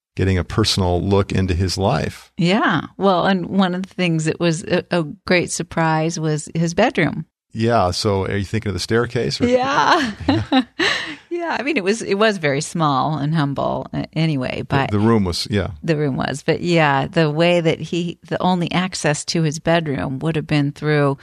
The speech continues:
Speaker 2: Missus Moore's bedroom, which was the big, nice bedroom, which he gave her. And so he got a lock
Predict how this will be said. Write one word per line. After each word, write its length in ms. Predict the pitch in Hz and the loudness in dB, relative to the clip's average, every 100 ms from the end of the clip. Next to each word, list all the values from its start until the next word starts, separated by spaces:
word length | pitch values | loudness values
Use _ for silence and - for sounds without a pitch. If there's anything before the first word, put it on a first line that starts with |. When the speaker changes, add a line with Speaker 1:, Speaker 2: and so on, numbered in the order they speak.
| - _ | -14 _
Speaker 2:
Missus 360 | - 160 160 147 | -2 0 0 0
Moore's 260 | 185 208 165 | 2 2 2
bedroom, 280 | 135 131 135 | 0 0 -2
which 120 | 151 | 0
was 180 | 160 139 | 0 0
the 80 | |
big, 200 | 135 175 | 2 2
nice 320 | 151 175 180 - | 2 0 0 0
bedroom, 580 | 104 - 50 50 - - - | -2 -2 -6 -8 -10 -12 -12
which 160 | 151 | -10
he 80 | - | -8
gave 240 | 151 143 156 | -4 -4 0
her. 400 | 196 170 139 165 - - _ - | 0 2 0 -6 -14 -20 _ -6
And 180 | 175 160 | -4 -2
so 440 | - 165 156 147 - _ | 2 2 2 0 -6 _
he 180 | - 160 | -10 -2
got 160 | 165 156 | 0 0
a 60 | |
lock 580 | 151 165 151 160 - | 0 2 4 2 0